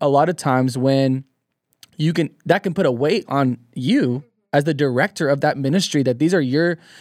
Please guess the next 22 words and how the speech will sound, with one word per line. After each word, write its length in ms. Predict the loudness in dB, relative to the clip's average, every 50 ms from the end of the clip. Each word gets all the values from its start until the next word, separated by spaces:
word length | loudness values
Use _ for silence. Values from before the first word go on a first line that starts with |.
| -12
sheep 480 | -6 -4 -2 0 2 0 0 0 -2 -8 -16 -6 _
that 140 | -4 -2 0
God 240 | 2 2 2 2
has 180 | 2 0 -2 -6 -10 -18 _ _
been 160 | 0 0 0
giving 260 | 2 2 0 2 0
you 140 | 0 2 2
as 100 | 2 0
the 100 | 0 -2
shepherd, 560 | -4 0 0 0 0 2 0 0 0 0 -4 -10 -16 -20 -20 -6 -2
uh, 200 | 0 0 0 0
to 180 | 0 -2 -4
flo-, 300 | -4 -2 -2 -2 -2 0 0
uh, 120 | -2 -2 -2 -6 _ _ _ _ _
that's 220 | -2 -2 -2 0 -2
your 80 | -4
flock 340 | -4 0 2 2 2 2 0
that 80 | -4 -2
you 120 | 0 0
have 100 | 0 0
to 80 | 0 -2
protect 580 | -2 -4 -4 0 0 2 2 2 0 -4 -12